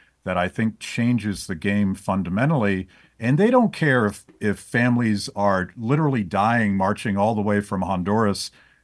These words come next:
to the border because the administration has sent this signal that if you make it across,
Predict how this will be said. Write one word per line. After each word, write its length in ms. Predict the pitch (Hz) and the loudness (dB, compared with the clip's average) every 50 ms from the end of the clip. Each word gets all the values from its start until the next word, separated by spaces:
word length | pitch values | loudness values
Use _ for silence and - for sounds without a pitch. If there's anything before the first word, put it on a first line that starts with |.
| _ | _
to 120 | - - 101 | -8 -6 -4
the 100 | 90 87 | -4 -6
border 440 | 76 98 92 110 123 123 123 110 | -6 -6 -2 0 0 2 2 0
because 520 | 92 87 92 85 - - 104 104 95 - - | 0 -2 -4 -6 -6 -6 -4 -4 -4 -6 -6
the 140 | - 95 92 | -6 -6 -4
administration 720 | 90 95 101 104 98 - - - 98 101 104 - - 101 | -2 0 0 0 -2 -4 -4 -4 -2 -2 -2 -4 -4 -6
has 140 | 92 92 - | -6 -6 -6
sent 200 | - 110 95 - | -6 -6 -6 -4
this 140 | - 95 - | -6 -8 -8
signal 420 | - - 110 104 104 104 98 92 82 | -6 -6 -6 -4 -2 -2 -4 -2 -2
that 220 | 90 92 90 - - - - _ _ _ - | -2 -4 -4 -4 -8 -16 -20 _ _ _ -8
if 140 | 98 - | -6 -4
you 60 | 196 180 | -2 0
make 240 | 202 233 - - | 2 2 2 2
it 80 | 220 175 | 0 -2
across, 680 | 139 - - - 98 90 85 85 92 - - - - | -2 -2 0 0 2 2 2 0 -2 -4 -6 -10 -12